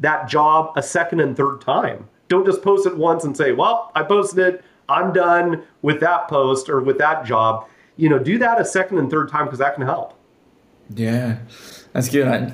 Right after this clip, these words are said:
Speaker 2: I can honestly say I usually don't. I posted once, and, uh, I, I also, uh, for me, I try to not post, you know, some of my positions because hopefully I'm filling it without having to,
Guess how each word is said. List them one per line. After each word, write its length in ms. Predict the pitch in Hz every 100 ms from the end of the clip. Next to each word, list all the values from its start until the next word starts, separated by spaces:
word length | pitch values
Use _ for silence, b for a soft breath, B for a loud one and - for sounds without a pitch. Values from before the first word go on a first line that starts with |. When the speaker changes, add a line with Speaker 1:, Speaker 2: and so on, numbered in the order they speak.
| -
Speaker 2:
I 40 | 113
can 140 | 120
honestly 280 | 117 117 113
say 220 | - 110
I 20 |
usually 320 | 113 113 107 104
don't. 320 | 113 131 - - -
I 120 | 107
posted 400 | 110 113 107 110
once, 360 | 110 117 131 120
and, 180 | 107 104 B B B B B B - -
uh, 320 | 107 - - - - _
I, 60 | 143
I 280 | 165 151 -
also, 460 | 135 180 - 123 123
uh, 200 | - -
for 120 | -
me, 160 | 143 190
I 80 |
try 220 | 127 170 143
to 40 |
not 300 | 107 123 190
post, 400 | - 101 98 -
you 240 | - 135
know, 180 | 113 113
some 200 | 110 123
of 40 | 117
my 140 | 113
positions 600 | 113 110 113 113 127 127
because 500 | 117 120 123 113 117 B B -
hopefully 360 | 143 147 131
I'm 80 | 120
filling 260 | 120 123 120
it 80 | 117
without 320 | 113 120 117
having 280 | 120 117 117
to, 280 | 120 110